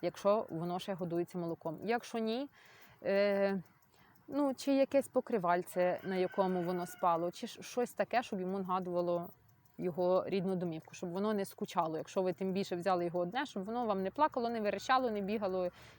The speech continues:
і ви будете потім ще самі коло нього плакати. Ось, е, годуєте так, як його годували, дивитесь таблиці, читаєте інформацію обов'язково. Якщо вже дають сіно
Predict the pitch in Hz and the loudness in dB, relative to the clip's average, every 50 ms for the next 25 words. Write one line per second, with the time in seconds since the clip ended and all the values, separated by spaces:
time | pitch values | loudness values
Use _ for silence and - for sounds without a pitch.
0 | - - 196 185 214 233 220 190 196 196 202 - 196 180 - 196 - 220 220 - | -10 -6 -2 0 2 2 2 2 0 0 0 0 -2 -4 -4 -4 -2 -2 -2 -2
1 | - 196 - 240 233 226 220 - - 185 180 185 185 185 180 175 - - 156 143 | -4 -4 0 0 0 0 -2 -2 -2 -2 -2 -2 -2 -4 -4 -6 -8 -8 -10 -10
2 | - - - - - - - - - - - - - - - - - - - - | -10 -12 -20 -20 -20 -20 -20 -20 -20 -20 -20 -20 -20 -20 -20 -20 -20 -20 -20 -20
3 | - - - - - 208 180 160 - - - - - - - - - 196 196 185 | -20 -20 -8 0 2 2 2 2 0 -10 -20 -20 -20 -20 -20 -12 -10 -6 -4 -4
4 | 180 185 165 233 220 220 269 262 233 214 202 - 196 - - 185 - - 185 165 | -4 -2 0 0 2 2 4 2 2 2 0 -2 -2 0 0 0 0 0 -4 -2
5 | - 185 180 165 185 170 139 185 190 196 226 202 185 175 175 180 196 214 226 247 | -2 -4 -2 0 -2 -2 0 -2 0 0 0 2 4 4 4 4 2 0 -2 -4
6 | 254 - - - - 185 190 220 220 202 196 175 - 175 170 - - - - 226 | -6 -10 -14 -10 -6 0 2 2 2 2 0 -4 -4 -8 -10 -10 -8 0 2 2
7 | 226 214 220 185 170 175 - - - 190 - - 196 - - 226 254 247 240 226 | 2 2 0 0 0 0 -2 -2 -4 -6 -4 -4 -8 0 4 4 4 4 4 0
8 | - - 208 - 214 233 208 - - 226 202 196 180 165 165 170 - - 175 160 | 2 0 0 0 0 -4 -6 -4 -4 -2 -2 0 -2 -2 -2 -4 -4 -4 -4 -2
9 | 165 165 165 170 - - - 180 175 165 165 170 165 - - 226 226 220 214 233 | -2 -2 -2 -4 -6 -2 0 0 0 2 0 -2 -2 -2 -2 -2 -2 0 0 0
10 | 214 214 220 214 220 202 - - - 220 226 233 240 233 226 | 0 0 0 0 0 -2 -4 -6 -4 -4 -2 0 0 0 -2